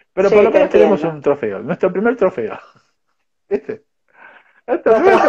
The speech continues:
Speaker 1: trofeo, tenemos un trofeo.
Speaker 2: <laughs> Guardado
Speaker 1: Sí,
Speaker 2: bien,
Speaker 1: vamos a
Speaker 2: ¿eh?
Speaker 1: tener guardadito. Yo tengo mi, esta es mi medalla, yo estoy conforme con mi medalla. Ya el trofeo lo tengo ahí guardadito.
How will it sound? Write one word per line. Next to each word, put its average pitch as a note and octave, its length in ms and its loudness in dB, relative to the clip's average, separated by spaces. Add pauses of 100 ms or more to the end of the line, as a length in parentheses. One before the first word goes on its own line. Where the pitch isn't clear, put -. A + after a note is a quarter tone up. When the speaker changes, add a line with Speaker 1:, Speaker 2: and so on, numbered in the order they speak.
(120)
Speaker 1:
trofeo, - 340 4
tenemos G#4 380 0
un - 140 0
trofeo. D4 560 0
Speaker 2:
<laughs> - 0 -
Guardado C4+ 400 6
Speaker 1:
Sí, D4+ 80 4
Speaker 2:
bien, E4 120 4
Speaker 1:
vamos C4+ 160 4
a - 80 4
Speaker 2:
¿eh? - 40 -2
Speaker 1:
tener D3+ 180 4
guardadito. C#3+ 640 0 (680)
Yo G#3 100 2
tengo A3 200 4
mi, G#3+ 200 4
esta D4 240 4
es A#3+ 80 -2
mi G3 100 -6
medalla, C#3 400 -2
yo G3 160 0
estoy A3+ 200 0
conforme F#3+ 420 0
con D#3 140 -4
mi D3 40 -6
medalla. A2+ 420 -6
Ya F3 140 0
el B3 80 -2
trofeo C#4+ 560 -2
lo - 120 -2
tengo E3+ 240 0
ahí A#3+ 220 0
guardadito. F3+ 680 -2